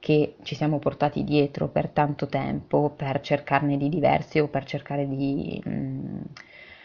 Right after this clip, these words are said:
approfondirle, perché mi espone a un'incertezza, mi espone a, eh, qualcosa di non più così sicuro. E, eh,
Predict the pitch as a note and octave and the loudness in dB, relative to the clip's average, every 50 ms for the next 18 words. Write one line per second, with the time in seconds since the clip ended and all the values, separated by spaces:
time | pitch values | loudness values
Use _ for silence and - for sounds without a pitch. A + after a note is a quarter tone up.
0 | - - E3 - - E3 D#3 - D#3+ D#3+ D#3+ D3+ D3+ C#3+ D3 - C3+ C3 C3 C3 | -8 -6 -6 -2 -2 -2 -2 2 4 4 4 4 4 2 0 -2 -2 -4 -4 -4
1 | C#3 C3 - - - - - - - - - - - _ _ _ _ _ _ - | -6 -8 -12 -20 -20 -20 -20 -20 -20 -20 -20 -20 -20 _ _ _ _ _ _ 4
2 | D#3+ D#3+ D#3+ - D3 C#3+ F3 G3+ G3 G3 - - D#3 C#3+ C#3+ D3+ D#3+ F#3 G3+ - | 4 4 4 4 2 6 8 6 6 6 4 2 4 4 6 6 6 4 4 4
3 | - - D3 C#3 C#3 C#3+ C#3+ - - - - - - - G3 - D#3 - - - | 2 2 0 2 2 0 0 0 -2 -6 -6 -2 4 4 4 4 4 -4 -12 -10
4 | - C#3 B2+ C3 - - F#3+ F3 D3 D3+ D3 C#3+ - - _ - C3+ B2+ C3+ C#3 | -8 -8 -8 -8 -12 -8 -4 -2 -2 -2 -2 -4 -8 -16 _ -4 -2 -2 0 0
5 | C#3+ D#3 E3+ F3+ F3 - - - C#3 C3 C#3 D3 E3 - - - - D3 C3+ C3 | 2 2 2 2 0 0 -2 -4 -4 -2 -4 -4 -4 -4 -6 -6 -10 -10 -8 -8
6 | B2+ B2+ B2+ - - - - - G#1 - - - C#3 C3+ - - - E3 D#3+ E3+ | -8 -8 -10 -10 -10 -10 -8 -8 -8 -8 0 0 0 0 0 0 0 2 6 6
7 | E3 D#3+ D3+ D3+ D#3 D#3+ D#3+ D#3+ D#3 D#3+ D#3+ - - E3 E3+ E3+ F3+ F#3 F#3+ F#3+ | 4 4 2 0 0 2 2 2 2 0 -2 -4 -2 0 2 4 4 4 2 2
8 | F#3+ - - - D3+ D3+ D3 D#3 E3 D#3+ - - - - - G#3 G3+ E3+ D#3 C#3+ | 0 -4 -2 0 0 2 4 4 2 2 0 -4 -2 4 6 6 8 8 6 4
9 | C#3+ - - _ _ _ _ _ _ _ _ _ _ _ _ _ _ _ _ _ | 4 -2 -8 _ _ _ _ _ _ _ _ _ _ _ _ _ _ _ _ _
10 | _ - - - - - - _ _ _ _ _ - F3+ E3+ F#3+ G3+ - - - | _ -20 -20 -20 -20 -20 -20 _ _ _ _ _ 0 2 4 4 2 2 0 0
11 | - F#3 E3+ D#3+ D#3 D3+ D3+ D3 C#3+ C#3+ C#3 | 0 2 2 2 0 -2 -4 -6 -8 -10 -12